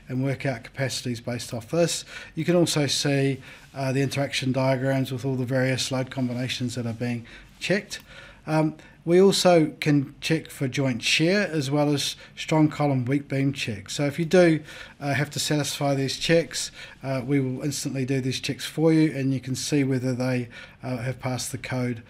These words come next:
uh, requirements. Similarly, for strong column weak beam checks, again, we will, we will check these uh, joints, and if you found that,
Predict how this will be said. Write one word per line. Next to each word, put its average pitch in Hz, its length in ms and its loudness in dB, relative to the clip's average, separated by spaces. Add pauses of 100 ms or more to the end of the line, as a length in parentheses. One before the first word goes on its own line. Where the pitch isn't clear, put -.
(220)
uh, 123 240 -6
requirements. 127 840 -2 (300)
Similarly, 139 560 4
for 135 120 -4
strong 143 280 -2
column 135 320 -2
weak 151 200 -2
beam 156 220 4
checks, - 560 -4 (400)
again, 143 560 4
we 131 160 -2
will, 127 220 0
we 127 200 -4
will 123 140 0
check 160 340 -2
these 139 460 0 (340)
uh, 131 160 -4
joints, 143 520 0
and 156 160 4
if 175 200 -4
you 170 80 2
found 156 480 8
that, 143 240 4